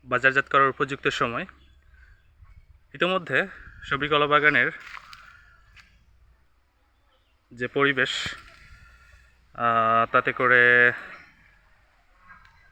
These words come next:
চল্লিশ শতাংশ কলা কেটে নেওয়া সম্ভব। আর আমি আমার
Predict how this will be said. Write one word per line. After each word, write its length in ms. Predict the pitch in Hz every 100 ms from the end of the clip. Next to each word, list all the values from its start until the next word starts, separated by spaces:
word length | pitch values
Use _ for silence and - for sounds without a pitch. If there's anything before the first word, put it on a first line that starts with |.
| _ _ _ _ _ _ _ _ _ _ - _ _ _ _ _ - -
চল্লিশ 220 | 147 143
শতাংশ 360 | 170 156 151 -
কলা 420 | - 143 135 151 - - - -
কেটে 200 | 139 151
নেওয়া 180 | 147 147
সম্ভব। 380 | 147 139 127 - _ _ _ _ _ _ _ _ -
আর 440 | 123 120 120 127 123 - -
আমি 280 | 123 131 131
আমার 320 | 131 135